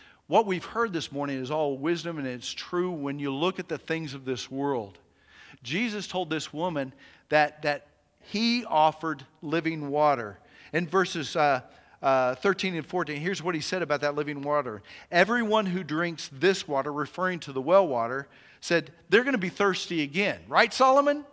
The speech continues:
Yeah, yeah. You drink, you get satisfied, guess what? You're gonna get thirsty again. So Jesus says, "Anyone who drinks this water is gonna be thirsty again.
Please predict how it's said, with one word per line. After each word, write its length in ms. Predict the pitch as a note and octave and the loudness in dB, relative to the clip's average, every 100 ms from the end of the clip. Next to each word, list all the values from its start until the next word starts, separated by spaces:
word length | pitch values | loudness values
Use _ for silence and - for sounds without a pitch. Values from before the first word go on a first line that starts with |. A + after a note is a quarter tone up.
| _ | _
Yeah, 400 | - A3 B3+ A#2 | 2 6 6 2
yeah. 340 | C3 C#4 F#3+ G2 - - | 0 4 4 2 -10 -10
You 220 | D#3 A3+ | 0 0
drink, 580 | E3+ E3+ A3 C4 C#4 C#4 | 2 0 2 2 0 -4
you 140 | G3 G3 | -6 -2
get 260 | F3 G3 | 0 0
satisfied, 680 | - G#3 A#3 G3+ B3 B3 G#3 | 6 6 6 4 6 6 6
guess 260 | F#3+ G3+ - | 2 0 2
what? 240 | A3+ E3+ | 2 2
You're 80 | F3 | 0
gonna 140 | A3 | -4
get 200 | F#3 F3+ | 0 0
thirsty 440 | - A3 - D#3+ B2 | 0 -2 -4 -8 -10
again. 280 | G#2 F#2+ D#2+ _ _ _ _ _ _ _ | -12 -18 -20 _ _ _ _ _ _ _
So 460 | - F#3+ F3 D3 B2 - _ | 2 6 6 4 -6 -20 _
Jesus 400 | - A3+ G3 E3 | -2 0 0 -2
says, 360 | - D3+ C#3+ F3 | -2 0 0 -2
"Anyone 320 | F#3+ A#3+ E3+ | -2 -2 -2
who 100 | D#3 | -4
drinks 320 | B2+ G3+ A3 | -2 -4 -4
this 180 | D#3+ - | -8 0
water 220 | G#3 F#3 | 2 2
is 100 | C3+ | 0
gonna 140 | D#3 | -6
be 80 | C#3 | -8
thirsty 400 | C3 G#3 G3+ - | -2 -2 -2 -6
again. 300 | A2+ G#2+ D#2+ | -10 -12 -12